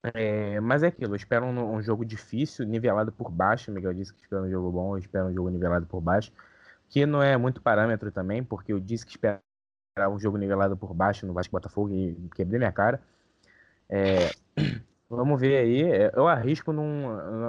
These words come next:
numa vitória do Atlético Goianiense, é, quem sabe um empate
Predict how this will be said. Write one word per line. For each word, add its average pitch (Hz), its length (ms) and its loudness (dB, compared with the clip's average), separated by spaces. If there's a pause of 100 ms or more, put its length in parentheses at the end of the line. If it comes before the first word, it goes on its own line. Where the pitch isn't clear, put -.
numa 120 200 -2
vitória 127 520 2
do 117 100 -4
Atlético 110 360 -2
Goianiense, 104 800 -4 (360)
é, 98 420 0 (560)
quem 113 180 -2
sabe 120 300 0
um 123 40 -2
empate 113 760 0